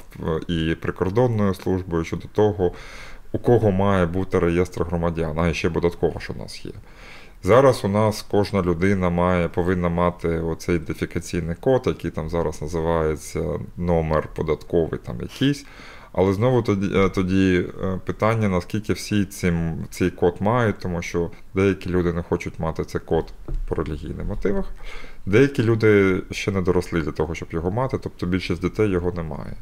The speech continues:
Тобто його мають тільки ті діти, які отримують певну допомогу від держави, або, наприклад,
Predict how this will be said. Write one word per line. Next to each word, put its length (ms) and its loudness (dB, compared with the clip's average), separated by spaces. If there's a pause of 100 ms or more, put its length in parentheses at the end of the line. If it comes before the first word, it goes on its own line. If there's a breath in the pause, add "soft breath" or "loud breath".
Тобто 220 -2
його 180 2
мають 300 2
тільки 240 -2
ті 140 -4
діти, 300 0
які 280 0
отримують 580 0
певну 300 -2
допомогу 520 -4
від 100 -6
держави, 440 -2 (600 loud breath)
або, 400 4
наприклад, 500 2